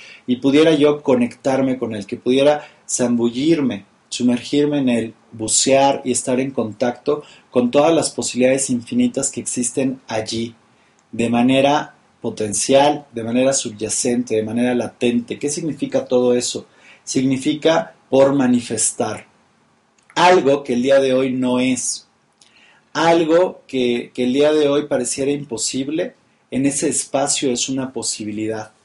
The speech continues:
Y lo único que requiero es conectar con ello para poder traerla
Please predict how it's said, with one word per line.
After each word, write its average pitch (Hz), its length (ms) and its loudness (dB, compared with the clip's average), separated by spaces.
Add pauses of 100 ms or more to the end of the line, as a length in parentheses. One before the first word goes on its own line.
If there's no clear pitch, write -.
(400)
Y 120 120 2
lo 135 140 6
único 147 300 0
que 127 80 -8
requiero 120 420 -2
es - 340 -6
conectar 127 640 -4
con 120 180 -4
ello 107 380 -4 (400)
para 113 320 -4
poder 127 520 -2 (180)
traerla 117 840 0